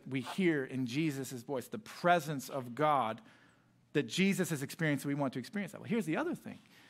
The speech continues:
that stands out in this passage. Jesus does not reply to them with a, "Well, just pray. Say anything that you want. You just talk. Words don't matter. Just let it all out."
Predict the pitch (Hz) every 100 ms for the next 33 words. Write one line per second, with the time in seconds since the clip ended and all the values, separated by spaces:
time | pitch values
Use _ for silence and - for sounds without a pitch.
0 | - _ _ _ 139 - - 156 143 127
1 | 127 123 170 202 190 - - - _ 185
2 | 208 202 143 185 185 196 175 156 - 175
3 | 214 127 104 - - _ _ _ 143 -
4 | 131 120 - _ _ 226 269 - - _
5 | - 294 359 113 - - _ _ _ _
6 | _ _ _ - 262 277 269 269 254 262
7 | 240 302 - - _ _ _ _ _ _
8 | _ 214 262 - - _ _ - 233 311
9 | - - - _ _ 135 226 233 269 233
10 | 180 185 233 254 226 - 143 160 208 240
11 | 262 285 302 -